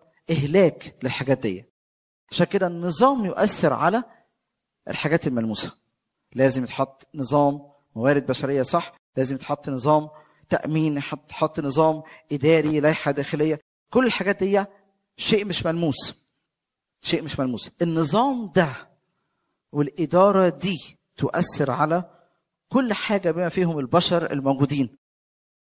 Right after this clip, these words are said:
لو الشركة دي بتكرم الناس، الناس دي هتبقى عارفة تشتغل صح.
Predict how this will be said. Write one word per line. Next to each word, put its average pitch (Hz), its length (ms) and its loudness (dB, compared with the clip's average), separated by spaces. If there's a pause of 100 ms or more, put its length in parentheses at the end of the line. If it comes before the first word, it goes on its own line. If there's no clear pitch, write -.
(160)
لو 147 160 2
الشركة 165 480 0
دي 165 260 -4 (680)
بتكرم 175 520 0
الناس، 139 560 -2 (960)
الناس 143 320 0
دي 139 160 0
هتبقى 131 260 -4
عارفة 139 180 -2
تشتغل 117 340 -6
صح. - 420 -12